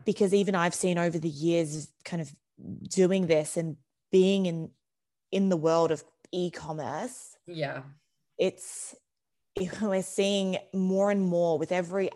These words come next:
Speaker 1: algorithm shift, with every
Speaker 2: Mm.
Speaker 1: privacy change, just how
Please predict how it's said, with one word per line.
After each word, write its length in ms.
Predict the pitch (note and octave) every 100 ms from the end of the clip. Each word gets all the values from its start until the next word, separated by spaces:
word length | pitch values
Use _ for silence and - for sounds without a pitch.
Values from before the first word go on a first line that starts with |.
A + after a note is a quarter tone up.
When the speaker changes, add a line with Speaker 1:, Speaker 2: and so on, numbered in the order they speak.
| -
Speaker 1:
algorithm 640 | E3+ F3 E3+ E3+ E3 E3
shift, 560 | D#3+ - D#3+ D#3 - -
with 160 | E3+ -
every 500 | E3+ D#3 E3 F#3 F3+
Speaker 2:
Mm. 80 | -
Speaker 1:
privacy 640 | - D#3 D#3+ D#3+ C3 E3
change, 680 | - - D#3 D3+ C#3+ - -
just 340 | F#3+ F#3+ -
how 600 | - F3+ E3+ E3 D#3+ D#3+